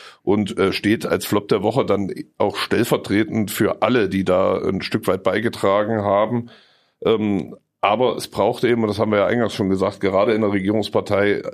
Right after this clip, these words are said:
braucht es eine Konfliktklärung hinter den Kulissen und, äh, nicht auf offener Bühne. Und da ist es dann, Herr De Masi, äh, bemüht ja auch gerne die Bilder des Fußballs,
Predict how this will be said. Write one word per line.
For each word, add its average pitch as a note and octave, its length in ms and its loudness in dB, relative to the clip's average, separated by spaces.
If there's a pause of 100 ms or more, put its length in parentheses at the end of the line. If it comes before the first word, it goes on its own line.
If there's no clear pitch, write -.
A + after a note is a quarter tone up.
(140)
braucht - 260 -2
es - 60 -8
eine G#2+ 80 0
Konfliktklärung A2 840 0
hinter A#2 260 0
den G#2+ 220 0
Kulissen A2+ 480 -2 (460)
und, G2 400 0
äh, F2 240 2
nicht - 340 -2
auf F#2 240 0
offener G2 380 0
Bühne. B2 420 2 (300)
Und - 120 0
da A2+ 60 4
ist A#2 240 0
es C#3+ 160 0
dann, B2+ 380 2
Herr G2+ 160 0
De A2 120 2
Masi, G#2+ 460 2
äh, F#2+ 160 2
bemüht A2 340 0
ja A2 60 2
auch - 180 0
gerne G#2+ 300 2
die G#2+ 100 0
Bilder A2 300 2
des G2+ 140 0
Fußballs, A2+ 560 0